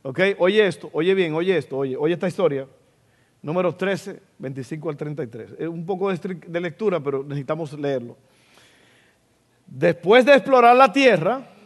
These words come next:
durante cuarenta días, los hombres regresaron a Moisés, a Aarón y a toda la comunidad de Israel en Cades,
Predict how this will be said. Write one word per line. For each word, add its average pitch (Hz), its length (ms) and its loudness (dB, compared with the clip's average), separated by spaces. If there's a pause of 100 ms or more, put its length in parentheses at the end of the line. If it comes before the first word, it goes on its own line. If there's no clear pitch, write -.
(400)
durante 190 460 0
cuarenta 208 480 4
días, 220 500 0
los 180 320 0
hombres 220 440 2
regresaron 156 800 -2 (1120)
a 143 120 0
Moisés, 190 760 0 (1400)
a 170 200 6
Aarón 220 480 2
y 185 100 0
a 175 140 2
toda 220 200 0
la 214 120 2
comunidad 196 420 -2
de 196 80 0
Israel 185 560 -2 (160)
en 151 220 -4
Cades, 151 600 0